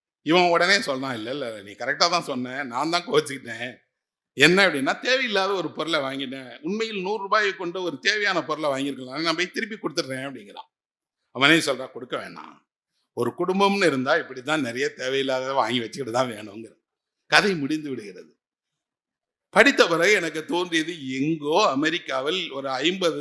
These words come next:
நூறு ஆண்டுகளுக்கு முன்னால் யாரோ சொன்ன, எழுதிய ஒரு கதை இன்றைக்கு என் வாழ்க்கைக்கு பொருந்துகிறது, உங்கள் வாழ்க்கைக்கு பொருந்துகிறது என்றால், நாம் நிறைய விஷயங்களை எதற்கு என்றே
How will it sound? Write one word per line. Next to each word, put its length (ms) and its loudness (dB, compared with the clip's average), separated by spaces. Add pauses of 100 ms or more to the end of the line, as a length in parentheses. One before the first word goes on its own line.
நூறு 320 0
ஆண்டுகளுக்கு 600 -4
முன்னால் 480 2
யாரோ 480 0
சொன்ன, 420 -6
எழுதிய 400 -8
ஒரு 220 -10
கதை 300 -14 (480)
இன்றைக்கு 500 2
என் 200 0
வாழ்க்கைக்கு 460 2
பொருந்துகிறது, 600 -2
உங்கள் 280 0
வாழ்க்கைக்கு 440 2
பொருந்துகிறது 640 -6
என்றால், 340 2 (400)
நாம் 360 6
நிறைய 500 0
விஷயங்களை 460 -2 (160)
எதற்கு 540 -6
என்றே 380 -8